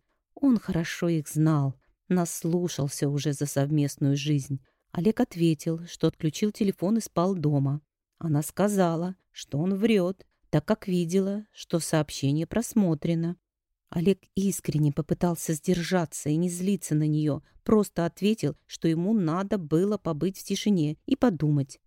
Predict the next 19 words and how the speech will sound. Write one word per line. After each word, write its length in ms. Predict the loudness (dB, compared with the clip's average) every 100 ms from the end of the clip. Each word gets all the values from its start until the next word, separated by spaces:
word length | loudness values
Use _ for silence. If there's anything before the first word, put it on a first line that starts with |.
| _ _ _
Он 260 | 0 2 0
безумно 600 | -2 -4 -2 0 2 2
хотел 340 | 0 -4 -4 -2
закончить 720 | -2 -2 2 2 0 -4 -4
этот 220 | -2 -2
разговор, 540 | -4 -2 -2 0 -4 -8 _ _
но 180 | 2 4
Маша 440 | 4 2 -2 -6 -8 _ -4
опять 440 | -4 2 2 2
сорвалась 680 | 0 0 2 0 -2 -4 -14 _ 2
и 80 |
начала 340 | 2 2 0 -2
кричать, 720 | 0 -2 0 -2 -2 -4 -14 _ _
рассказывала 760 | -2 -2 0 0 0 -2 -2 -2
о 40 |
том, 220 | 0 0
как 200 | 0 -4 -2
ей 120 | -4
тяжело, 580 | -2 0 2 4 2